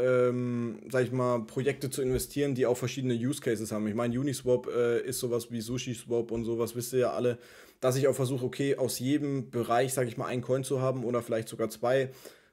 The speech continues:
Momentan ist es bei mir nur Uniswap, ich bin aber auch wirklich noch am Überlegen, SushiSwap noch mit reinzunehmen, wobei, äh, ich auch noch warte, dass, ähm, ah, wie heißt denn, CrowdSwap,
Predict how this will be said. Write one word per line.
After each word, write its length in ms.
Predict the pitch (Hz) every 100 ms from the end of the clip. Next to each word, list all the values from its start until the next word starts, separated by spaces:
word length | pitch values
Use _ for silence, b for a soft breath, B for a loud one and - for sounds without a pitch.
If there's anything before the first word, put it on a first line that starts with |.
| -
Momentan 460 | 127 170 135 147
ist 60 | 143
es 120 | 127
bei 120 | 139
mir 120 | 135
nur 120 | 135 131
Uniswap, 540 | 127 160 151 143 131
ich 140 | 123
bin 140 | - 139
aber 140 | 127
auch 180 | 117 -
wirklich 180 | 135 127
noch 140 | 127
am 100 | 123
Überlegen, 380 | 123 120 123 117
SushiSwap 840 | 113 139 151 143 - - 127 127 127
noch 140 | 117
mit 200 | 127 120
reinzunehmen, 640 | 107 147 135 135 135 135 127 B B B
wobei, 460 | - 110 123 127 131
äh, 340 | 127 123 127
ich 200 | 117 123 -
auch 200 | 123 135
noch 260 | 131 123
warte, 360 | 113 120 - 127
dass, 400 | 120 117 113 120
ähm, 520 | 110 117 113 113 113 -
ah, 180 | 110
wie 80 | 110
heißt 260 | 107 117 -
denn, 160 | 110
CrowdSwap, 760 | 110 120 127 127 - 127 127 127